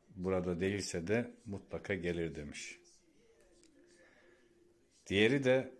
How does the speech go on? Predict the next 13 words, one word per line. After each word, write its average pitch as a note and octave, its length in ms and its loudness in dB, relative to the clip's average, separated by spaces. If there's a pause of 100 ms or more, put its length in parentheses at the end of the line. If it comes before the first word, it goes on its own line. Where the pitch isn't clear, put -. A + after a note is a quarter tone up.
(200)
"Abi," A#2 360 2
diyor, F2 440 -2 (140)
"bu G#2 160 -8
cenaze G#2+ 480 2
fonu G#2 260 -2
Almanya'da G#2 760 0
işte - 260 -8
yaşayan F#2+ 440 0
vatandaşlarımızın F2+ 1040 -4
vefat F#2 340 -4
edince E2+ 360 -6
Türkiye'ye A#2+ 460 -2
götürüyorlar." G#2+ 720 0